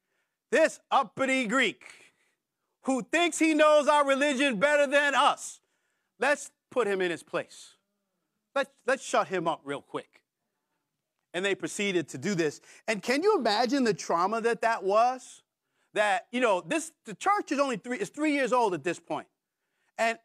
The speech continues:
every young disciple there who probably, now Stephen,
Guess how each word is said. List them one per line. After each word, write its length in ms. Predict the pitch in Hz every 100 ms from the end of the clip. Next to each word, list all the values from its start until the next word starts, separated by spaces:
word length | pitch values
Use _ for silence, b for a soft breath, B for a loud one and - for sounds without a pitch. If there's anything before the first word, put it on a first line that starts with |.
| _
every 680 | 214 294 339 320 320 302 269 _ _ _
young 280 | 190 311 294
disciple 580 | 254 - 269 247 233
there 400 | 208 214 208 233 - _ _ _
who 180 | - 269
probably, 340 | 269 330 311 - b
now 120 | 269
Stephen, 540 | - - 392 359 302